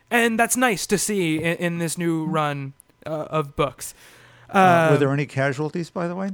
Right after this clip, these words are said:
Speaker 2: Any books go down the drain for you?
Speaker 1: Not yet. I have, but, uh, but to be quite honest, I've been stacking the deck in favor of the book so far 'cause
Speaker 2: Okay.
Speaker 1: I've been reading the books I kinda know I'm gonna wanna keep reading. Uh, that was X Factor, Animal Man, and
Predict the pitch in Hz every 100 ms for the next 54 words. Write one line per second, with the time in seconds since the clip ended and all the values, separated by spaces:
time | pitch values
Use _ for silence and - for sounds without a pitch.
0 | 185 131 139 139 - - 156 131 127 131
1 | 127 117 127 139 135 160 165 214 220 220
2 | 160 170 220 180 220 208 214 202 190 202
3 | - _ _ _ - - 240 277 262 262
4 | 233 202 185 247 220 220 185 202 202 175
5 | - 226 220 226 214 247 - 247 - 240
6 | 214 208 202 214 208 208 196 196 180 165
7 | 175 190 190 190 190 190 185 196 196 202
8 | 208 - - - - - 170 165 165 165
9 | 185 190 190 165 180 - 185 175 190 175
10 | 170 - 175 180 180 175 170 165 170 160
11 | 151 151 147 143